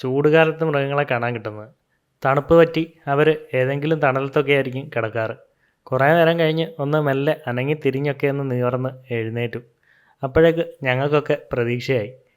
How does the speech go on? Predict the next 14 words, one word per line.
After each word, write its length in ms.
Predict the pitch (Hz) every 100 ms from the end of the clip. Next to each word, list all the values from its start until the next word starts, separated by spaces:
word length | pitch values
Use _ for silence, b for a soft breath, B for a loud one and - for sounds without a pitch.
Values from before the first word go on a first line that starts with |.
| _ _ 147
ഇനി 160 | 160 180 - 147
എഴുന്നേറ്റ് 360 | 139 143 151 156 135
പുറത്തേക്ക് 420 | 120 120 139 135
വരണം. 220 | 110 104 - _ -
അതാ 140 | 123 110 - _ _ 131
പറഞ്ഞു 280 | 127 156 170
തീരുന്നതിന് 360 | 165 165 165 160
മുന്നേ 180 | 151 147 143
തന്നെ 160 | 135 135 b b b - 131
എഴുന്നേറ്റ് 340 | 127 135 143 127
പുറത്തേക്ക് 400 | 117 113 127 131
വന്നു. 160 | 110 104 - b b b -
നേരെ 220 | 139 170 190
വരുന്നത് 380 | 170 165 175